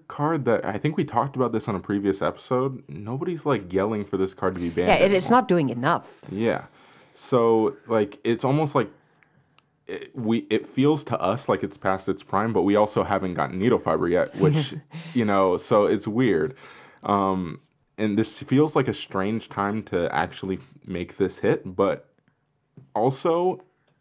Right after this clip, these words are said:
Speaker 1: the thing that makes me like this hit is that given the context of what we didn't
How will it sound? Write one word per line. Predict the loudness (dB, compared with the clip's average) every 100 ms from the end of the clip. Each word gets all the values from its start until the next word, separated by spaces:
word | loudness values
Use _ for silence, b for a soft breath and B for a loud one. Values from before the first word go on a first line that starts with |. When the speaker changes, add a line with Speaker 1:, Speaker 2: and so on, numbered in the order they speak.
| _ _ _ _ _
Speaker 1:
the | -4 0 2
thing | 2 0
that | 0
makes | 0 -2 -2
me | 0
like | 2 0 0
this | -2 0
hit | 0 0
is | 0 0
that | 0 0 0
given | 2 2
the | 0
context | -2 -2 -4 -6 -6
of | 0
what | 0 0
we | -4 -4
didn't | -8 -8 0 2 2 -2